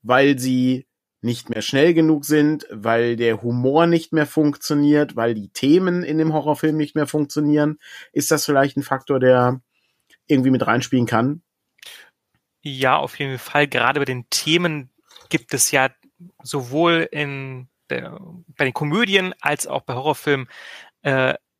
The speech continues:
Speaker 2: Filme, die sehr zeitgeistig sind und die natürlich dann fünf, zehn, äh, zwanzig Jahre später nicht mehr funktionieren. Aber genauso gut gibt es ja wirklich zeitlose Klassiker,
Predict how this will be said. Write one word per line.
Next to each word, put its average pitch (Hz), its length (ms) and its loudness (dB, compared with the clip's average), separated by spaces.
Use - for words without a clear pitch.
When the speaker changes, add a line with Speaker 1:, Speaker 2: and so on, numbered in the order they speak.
Speaker 2:
Filme, 147 380 -4
die 131 340 -8
sehr 135 720 0
zeitgeistig - 840 -4
sind 151 280 -6
und 127 260 -14
die 135 40 -12
natürlich 127 420 -6
dann 120 340 -2
fünf, 147 560 -6
zehn, 135 540 0
äh, 127 200 -6
zwanzig 135 360 -2
Jahre 131 140 -2
später 131 220 -2
nicht 151 200 -4
mehr 131 80 -2
funktionieren. 147 420 -4
Aber 143 160 2
genauso 139 340 0
gut 147 220 -10
gibt - 300 -4
es - 220 -2
ja 117 280 2
wirklich - 340 -12
zeitlose 135 640 -2
Klassiker, 131 800 -2